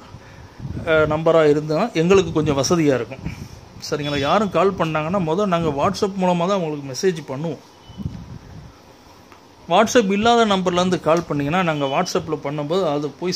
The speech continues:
சேராம போயிரும். எங்கனால message பண்ண முடியாம போயிரும். அதனால WhatsApp எண்ணிலிருந்து contact பண்ணா எங்களுக்கு ரொம்ப எளிதா இருக்கும். சரிங்களா? இவ்வளவுதான் விஷயம். விருப்பம் உள்ளவங்க,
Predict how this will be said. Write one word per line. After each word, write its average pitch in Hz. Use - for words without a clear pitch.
சேராம 170
போயிரும். 135
எங்கனால 151
message 190
பண்ண 147
முடியாம 156
போயிரும். 120
அதனால 156
WhatsApp 190
எண்ணிலிருந்து 165
contact 180
பண்ணா 151
எங்களுக்கு 175
ரொம்ப 165
எளிதா 147
இருக்கும். -
சரிங்களா? 143
இவ்வளவுதான் 180
விஷயம். 151
விருப்பம் 247
உள்ளவங்க, 151